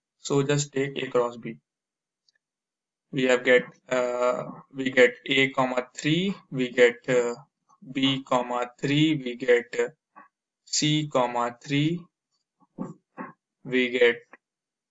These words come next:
A comma four, and so on,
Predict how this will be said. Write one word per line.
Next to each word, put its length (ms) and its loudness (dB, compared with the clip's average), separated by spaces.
A 300 0
comma 500 -2
four, 540 0
and 340 -2
so 280 -2
on, 320 -6